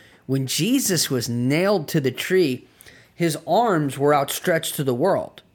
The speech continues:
Scripture says that he will in no, anyone who could, Jesus said, "Anyone who comes to me, I will in no way cast them out." So if you come to him with sincerity and like, "Man, God, I, I've,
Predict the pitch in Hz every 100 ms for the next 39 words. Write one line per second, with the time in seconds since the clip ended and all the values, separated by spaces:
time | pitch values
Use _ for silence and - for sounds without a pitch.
0 | _ _ _ _ _ _ _ _ - -
1 | 247 220 - - 147 147 139 156 220 220
2 | 165 147 139 147 165 170 190 240 254 226
3 | 190 156 180 165 208 - 156 - 240 311
4 | 311 269 - 240 240 - 185 135 117 117
5 | 123 - - - - 208 247 226 180 170
6 | 180 214 233 214 208 160 156 165 160 147
7 | - 156 170 131 95 - _ _ _ _
8 | _ _ _ - - 180 147 269 285 -
9 | 226 269 208 147 127 117 113 - _ _
10 | - 170 - 160 - - 190 214 208 123
11 | 90 - _ - 135 135 127 120 156 175
12 | 139 123 165 170 147 143 - 156 135